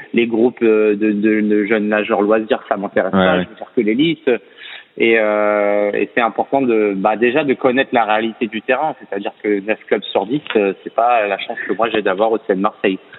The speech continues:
Speaker 1: d'être
Speaker 2: Bien
Speaker 1: entraîneur
Speaker 2: sûr, ouais.
Speaker 1: professionnel,
Speaker 2: Mm.
Speaker 1: et cetera. Et en ouvrant un peu les, les perspectives d'un, d'un jeune entraîneur, je pense que je, on pourrait l'aider comme ça.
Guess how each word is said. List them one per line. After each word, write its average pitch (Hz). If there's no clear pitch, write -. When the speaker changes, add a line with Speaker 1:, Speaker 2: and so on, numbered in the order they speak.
Speaker 1:
d'être 104
Speaker 2:
Bien 95
Speaker 1:
entraîneur 120
Speaker 2:
sûr, 92
ouais. 92
Speaker 1:
professionnel, 107
Speaker 2:
Mm. 107
Speaker 1:
et 98
cetera. 95
Et 95
en 98
ouvrant 104
un -
peu 113
les, 101
les 95
perspectives -
d'un, 101
d'un 101
jeune 104
entraîneur, 143
je -
pense -
que 107
je, 98
on 92
pourrait 95
l'aider 98
comme 113
ça. 107